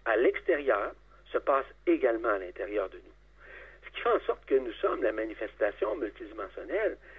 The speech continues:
qui s'é-, s'é-, s'élargit dans notre conscience et de plus en plus du fait que la lumière se rapproche de plus en plus de la Terre. Parce que je vais vous expliquer quelque chose de très simple. Nous sommes actuellement au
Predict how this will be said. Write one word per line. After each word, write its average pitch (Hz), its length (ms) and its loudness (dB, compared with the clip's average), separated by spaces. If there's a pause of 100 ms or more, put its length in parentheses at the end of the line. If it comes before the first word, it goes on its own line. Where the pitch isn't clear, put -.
(280)
qui - 300 -14 (540)
s'é-, - 200 2 (200)
s'é-, 92 140 -10 (240)
s'élargit 123 640 0
dans 123 120 4
notre 120 240 2
conscience 127 600 -2 (420)
et 123 100 2
de 190 80 4
plus 214 280 -6
en 170 120 6
plus 123 220 -12
du - 120 -18 (120)
fait 170 160 4
que 117 220 2 (140)
la 120 160 4
lumière 120 500 0 (360)
se 123 60 4
rapproche 123 480 4
de 113 60 0
plus 113 260 -4
en 104 100 2
plus - 220 -12
de 110 80 2
la 101 180 2
Terre. 139 240 -2 (420)
Parce 120 140 -2
que - 140 2
je 143 80 -2
vais 147 60 4
vous 143 160 4
expliquer 131 300 -8
quelque - 340 2
chose - 260 4
de 113 80 2
très 104 360 -2
simple. 101 300 -8 (420)
Nous 139 120 -6
sommes - 240 2
actuellement 127 600 2 (380)
au 135 140 4